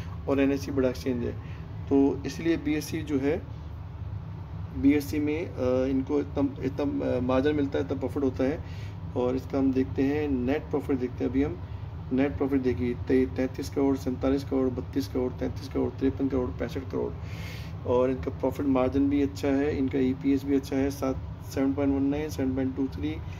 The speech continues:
इलेवन पॉइंट एट सिक्स, फ़ोर्टीन पॉइंट फ़ोर सेवन। और सेल्स भी देखिए आप, सेल्स भी काफ़ी अच्छा है इसका, छः सौ पैंतीस, पाँच सौ बहत्तर, छः सौ छिहत्तर,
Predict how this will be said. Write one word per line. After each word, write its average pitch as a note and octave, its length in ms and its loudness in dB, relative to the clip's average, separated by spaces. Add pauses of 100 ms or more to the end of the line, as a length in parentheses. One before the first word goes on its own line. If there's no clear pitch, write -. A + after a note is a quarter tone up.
(340)
इलेवन C3+ 220 4
पॉइंट C3+ 220 2
एट C#3 120 4
सिक्स, D3+ 280 -6
फ़ोर्टीन C#3+ 440 -2
पॉइंट C#3 260 0
फ़ोर C3+ 320 2
सेवन। C3+ 520 -2 (680)
और C3 180 4
सेल्स C#3+ 400 2
भी D3 100 -4
देखिए C#3 300 -2
आप, D3 100 2
सेल्स C#3+ 420 -2
भी D3+ 120 -6
काफ़ी C#3 300 -2
अच्छा C#3+ 200 -2
है C#3+ 60 2
इसका, D#3 340 -2 (520)
छः C#3+ 140 2
सौ C#3 160 -2
पैंतीस, C3+ 520 0
पाँच C3+ 200 0
सौ - 120 -4
बहत्तर, C3+ 340 0
छः C3+ 220 0
सौ C3+ 140 -2
छिहत्तर, C#3+ 600 -2